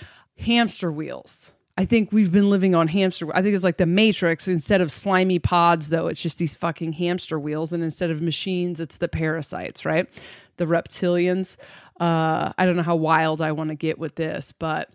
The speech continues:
okay, let's just say there was a movie, and in the movie there were literal gods, and they could create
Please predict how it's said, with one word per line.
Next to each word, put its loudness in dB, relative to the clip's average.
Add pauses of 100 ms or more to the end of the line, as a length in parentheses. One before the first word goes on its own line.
okay, 0
let's 4
just 0
say 2
there 2
was 0
a 4
movie, 4
and 0
in 2
the 0
movie 0
there 4
were 2
literal 4
gods, -6 (560)
and 2
they 4
could 0
create -2